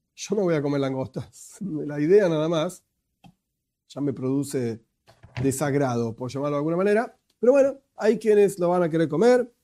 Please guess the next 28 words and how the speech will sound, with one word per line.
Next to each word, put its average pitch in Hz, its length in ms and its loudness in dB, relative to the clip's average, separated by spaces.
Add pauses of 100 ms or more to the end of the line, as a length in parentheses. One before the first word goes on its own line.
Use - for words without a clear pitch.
(380)
de 147 100 -8
acuerdo 170 340 0
a 151 60 0
si - 140 -8
tienen 156 220 0
la 139 120 0
tradición 139 640 0
de 127 100 -2
sus 131 120 -10
señales 175 340 0
o 208 60 0
no, 233 360 0
ahí 160 320 2
verán. 123 380 -6 (680)
Esto 214 320 4
fue 185 140 0
mitzvah 196 320 2
número 190 240 2
ciento 185 280 0
cincuenta 175 340 0
y 165 40 4
ocho. 135 240 -2
Mitzvah 180 600 6
número 143 300 0
ciento 143 460 -2
cincuenta 143 540 -4
y 147 40 -2
nueve. 143 800 0